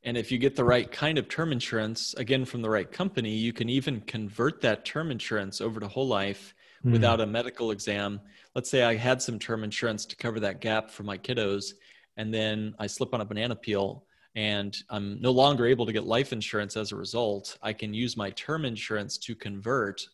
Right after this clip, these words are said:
Speaker 1: to a whole life. Uh, again, you wanna know what you're converting to, just like religion, you wanna know what you're converting to. And
Speaker 2: Mm-hmm.
Speaker 1: so that term policy might go to the wrong type of whole life. So you wanna always ask those questions before you buy that, buy that term insurance.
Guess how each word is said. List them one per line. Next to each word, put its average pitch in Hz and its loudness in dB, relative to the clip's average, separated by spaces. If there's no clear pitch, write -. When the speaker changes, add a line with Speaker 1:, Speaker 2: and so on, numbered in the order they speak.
Speaker 1:
to 104 -6
a 92 -4
whole 107 -4
life. 104 -4
Uh, 98 -4
again, 123 2
you 117 2
wanna 120 0
know 120 2
what 117 2
you're 120 -2
converting 110 -2
to, 143 0
just - -8
like 123 0
religion, 123 2
you 123 -2
wanna 120 0
know 120 0
what 113 0
you're 117 -2
converting 120 0
to. 131 4
And 117 0
Speaker 2:
Mm-hmm. 135 8
Speaker 1:
so 131 10
that 113 4
term 139 -2
policy 120 0
might 131 2
go 123 2
to 117 -8
the 104 -2
wrong 107 -2
type 127 -8
of 107 -4
whole 151 -2
life. 104 0
So - -4
you 113 2
wanna 113 0
always 110 2
ask 110 0
those 110 -2
questions 117 -4
before 117 -6
you 110 -2
buy 113 0
that, 110 -4
buy 110 0
that 107 -2
term 160 -6
insurance. 101 -6